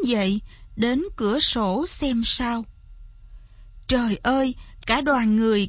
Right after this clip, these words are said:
kỳ lạ, làm gì mà lại đi qua trước cửa nhà ông như thế này? Vương lẩm bẩm trong đầu, "Một, hai,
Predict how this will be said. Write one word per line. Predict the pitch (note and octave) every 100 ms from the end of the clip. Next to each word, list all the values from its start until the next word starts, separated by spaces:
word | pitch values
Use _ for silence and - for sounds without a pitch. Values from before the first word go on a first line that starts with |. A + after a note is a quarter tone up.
| -
kỳ | B3 A3
lạ, | G#3 G#3+ F#3+ G3+ - - - A#3
làm | A#3+ A3+
gì | A3 A#3+ A3+ G#3+
mà | A3
lại | A3+ G3
đi | G#3+ B3+ A#3
qua | - A#3+ A#3 A3+ -
trước | F4 -
cửa | G#3+ G#3+
nhà | F4+ B3+ G#3+ -
ông | - A3+ A3
như | A#3+ A#3
thế | D#4
này? | F4+ C#4+ G3 - - - - - - - - - - - -
Vương | A3 B3 A3+ A3
lẩm | G#3 G3+ C#4
bẩm | G3 G#3 E4
trong | C#4 A3+
đầu, | G#3 F#3+ F3+ - - - - - - - - G#3
"Một, | G3+ F#3 G3 - - - - -
hai, | C4 B3+ C4